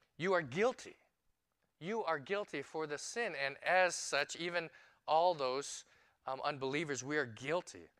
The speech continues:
And therefore, the response he gives to them is, "Repent, therefore, and be converted, that your sins may be blotted out." Change your direction. Understand that you are headed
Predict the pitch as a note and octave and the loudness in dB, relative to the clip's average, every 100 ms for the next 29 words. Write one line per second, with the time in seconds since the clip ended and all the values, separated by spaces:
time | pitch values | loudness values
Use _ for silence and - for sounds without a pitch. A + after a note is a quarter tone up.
0 | _ - C#3 D3 F#3+ F#3 - C3 B2+ - | _ -10 -4 4 4 4 0 2 2 0
1 | _ - C#3+ C3+ - E3+ E3 D#3 - C3+ | _ -4 -2 -2 0 2 2 2 -4 -2
2 | D#3 - D3 F3 F#3+ D3 - - E3+ D3+ | -2 -2 2 2 2 -4 -10 -10 -8 -8
3 | - A3 D3+ E3 D#3+ F3 F3 D#3 D#3 E3+ | 0 0 2 2 2 4 2 2 -2 -6
4 | - D#3 C#3+ F#3 G#3 F3 D#3+ - - E3+ | -6 -8 0 2 4 2 -2 -10 -4 -2
5 | E3+ D#3 - G3+ G3 F3 E3+ D#3+ C#3+ D3+ | 0 0 0 -2 -2 -2 0 0 4 6
6 | D3+ D#3 E3+ F3+ - - - _ _ _ | 6 4 4 2 0 -12 -18 _ _ _
7 | _ - G3+ A#3+ A#3+ F#3 D3 C3+ B2 G#2+ | _ -2 0 2 0 -2 -2 0 0 -2
8 | - G#2+ D#3 G3 F#3+ G#3+ G3 E3 E3+ - | -4 -4 -2 -2 -2 -2 -2 0 -2 6
9 | A3+ G3 | 6 6